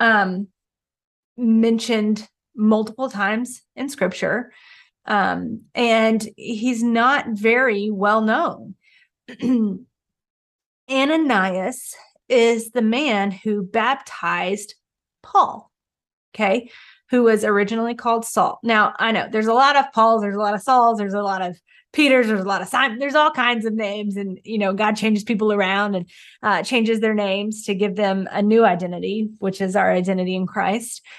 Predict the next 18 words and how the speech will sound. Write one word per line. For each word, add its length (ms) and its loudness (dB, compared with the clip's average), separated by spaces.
um, 180 2
which 140 -2
I 40 -4
think 160 0
is 100 -6
so 160 2
cool. 320 -2
And 120 -2
I 40 4
am 160 2
gonna 160 2
do 80 2
an 80 0
episode 480 -4
about 260 -2
names 440 -4
because, 640 -4
um, 400 -4